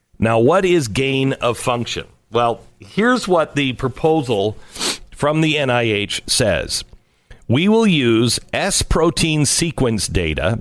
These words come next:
infectious clone technology, in vitro and in vivo infection experiments, and analysis of receptor binding to test the hypothesis that percent divergence, uh, or divergence thresholds in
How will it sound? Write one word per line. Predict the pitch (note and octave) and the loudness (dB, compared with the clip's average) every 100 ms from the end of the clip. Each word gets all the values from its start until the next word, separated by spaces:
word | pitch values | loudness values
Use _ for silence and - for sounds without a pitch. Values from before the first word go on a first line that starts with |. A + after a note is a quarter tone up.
| - | -6
infectious | C3 B2 - B2 - D3 - | -4 -4 -2 -4 -2 -2 -2
clone | - B2+ A#2 A#2+ | 0 2 2 2
technology, | A2+ - A2+ B2 G2+ D#2 D2+ - | 0 -2 -2 0 -2 -2 -4 -4
in | C3 C#3+ C#3+ | -4 0 0
vitro | G#2 F3 - - A1+ G2+ A2 - | 0 -2 -2 -2 0 0 -2 -4
and | A2 A2+ A#2+ | -4 -2 -2
in | - B2+ A#2+ | -2 -2 0
vivo | G2+ E3+ D3 F#2+ G#2 | 0 0 2 2 2
infection | A#2 A2 - A#2 - A#2 | 0 -2 -2 -4 -2 -2
experiments, | A2 - D#3+ C3+ D#2+ - - - | -2 -4 0 0 0 0 -2 -4
and | A2 B2 | -2 0
analysis | D#3 F3 F#3+ C#3+ G2 F#2+ | 0 2 0 0 -2 0
of | A2 G2+ | 0 0
receptor | G2 - D3+ - F#2+ | 0 0 -2 -2 -2
binding | F#2+ E2+ D#2+ C3 D#3+ D#3+ E3+ E3 | -2 -2 0 0 2 2 2 2
to | C#3 | 0
test | - F#2+ G#2 - - | -2 -2 -2 -2 -2
the | G#2+ | 0
hypothesis | G2 F#2 - D3 C#3 - A#2+ - - - - - | 0 2 0 0 0 0 -2 -2 -8 -14 -16 -6
that | F#2 F#2+ - | -4 -2 0
percent | G#2 - D#3+ D#3+ - | 0 0 0 0 -2
divergence, | B2+ A2+ C3 B2+ B2 A#2 A#2 - - | -2 0 2 2 2 2 0 0 -2
uh, | G2+ G2 A2+ | 0 2 2
or | G2+ | 0
divergence | A2 A2 C#3+ B2 B2+ - - | 0 0 -2 -2 -2 -4 -4
thresholds | - C3 C#3 - B2 A2 G#2 - | 0 2 2 2 2 4 2 -2
in | - F#2+ F2 D#2+ | -4 -2 0 -2